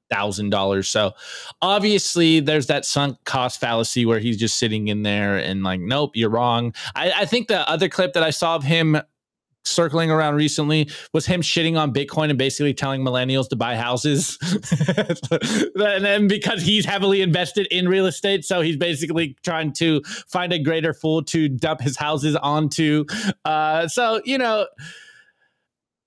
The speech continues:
of course, this is why we don't go to the everyday fiat boomer out there and ask them about why Bitcoin is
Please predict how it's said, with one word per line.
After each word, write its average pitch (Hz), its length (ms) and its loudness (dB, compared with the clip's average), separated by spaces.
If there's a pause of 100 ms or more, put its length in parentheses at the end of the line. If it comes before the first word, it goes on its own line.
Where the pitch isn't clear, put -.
(140)
of 208 140 -2
course, 240 320 0
this 214 160 -2
is 185 140 0
why 175 160 0
we 170 140 2
don't 151 240 0
go 147 240 0
to 151 340 0
the 135 160 -4
everyday 135 480 0
fiat 131 480 -2
boomer 123 320 0
out 110 300 -4
there 104 500 -2 (420)
and 139 140 -4
ask 131 300 -4
them 131 100 0
about 120 300 0
why 117 180 0
Bitcoin 120 580 -2
is 117 300 0